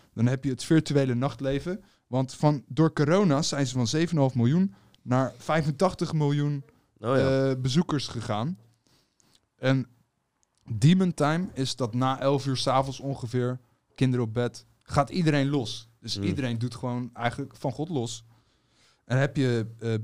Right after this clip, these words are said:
Speaker 1: Bel-, Bella Thorne, Belle Delphine. Sommige mensen weten misschien wie dat is.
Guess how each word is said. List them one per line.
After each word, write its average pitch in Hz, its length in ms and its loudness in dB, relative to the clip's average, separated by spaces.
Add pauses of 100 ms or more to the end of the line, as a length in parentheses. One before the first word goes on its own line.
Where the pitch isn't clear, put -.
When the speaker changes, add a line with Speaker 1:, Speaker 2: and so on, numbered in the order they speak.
(120)
Speaker 1:
Bel-, 143 440 2
Bella 143 240 2
Thorne, 175 520 0
Belle 120 280 0
Delphine. 123 580 0 (140)
Sommige 135 340 2
mensen 127 260 -2
weten 127 220 -4
misschien 120 300 -2
wie 117 80 -2
dat 117 160 -4
is. 147 260 -4